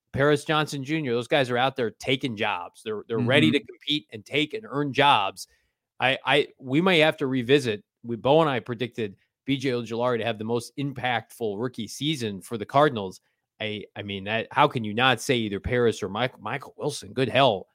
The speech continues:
Speaker 1: right now with how things are, are planning on. And that's not saying I'm down on B J. I think, I think he's gonna be a good player for the Cardinals. I think they need him. But I mean,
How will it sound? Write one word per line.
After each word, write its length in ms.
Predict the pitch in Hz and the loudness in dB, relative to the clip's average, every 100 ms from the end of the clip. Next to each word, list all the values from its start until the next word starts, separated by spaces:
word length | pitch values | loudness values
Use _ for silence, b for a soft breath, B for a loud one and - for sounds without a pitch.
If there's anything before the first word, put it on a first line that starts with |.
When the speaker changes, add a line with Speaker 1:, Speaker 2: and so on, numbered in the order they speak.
| _ | _
Speaker 1:
right 180 | 117 120 | 0 0
now 200 | 120 120 | 2 0
with 140 | 117 101 | 0 0
how 180 | 127 | 0
things 300 | 127 135 120 | 0 -2 -2
are, 160 | 107 101 | -4 -6
are 220 | - 104 95 _ _ _ - 123 127 - | -8 -8 -8 _ _ _ -20 -18 -16 -6
planning 360 | 170 170 151 | 2 2 2
on. 120 | 127 | 0
And 80 | 135 | 0
that's 160 | 156 156 | 0 2
not 260 | 190 156 | 2 2
saying 180 | - 175 | 0 2
I'm 140 | 135 113 | 2 4
down 240 | 127 151 | 6 6
on 140 | 131 | 6
B 160 | 113 117 | 2 -2
J. 240 | 113 135 | 2 2
I 20 | 127 | 2
think, 200 | 139 - | 0 -6
I 380 | _ _ _ - | _ _ _ -4
think 100 | 160 | -2
he's 100 | 135 | 2
gonna 120 | 156 | 2
be 100 | 139 | 4
a 40 | |
good 160 | 123 143 | 4 4
player 260 | 139 156 175 | 8 6 6
for 100 | 107 | -2
the 60 | |
Cardinals. 400 | - 107 107 101 | -6 -4 -4 -2
I 20 | |
think 160 | 113 127 | 0 0
they 140 | 113 | -2
need 240 | 107 135 156 | 0 2 2
him. 260 | 113 98 - _ _ - | 2 -2 -8 _ _ 0
But 120 | 139 | 4
I 80 | 135 | 4
mean, 400 | 139 135 - | 2 -2 -6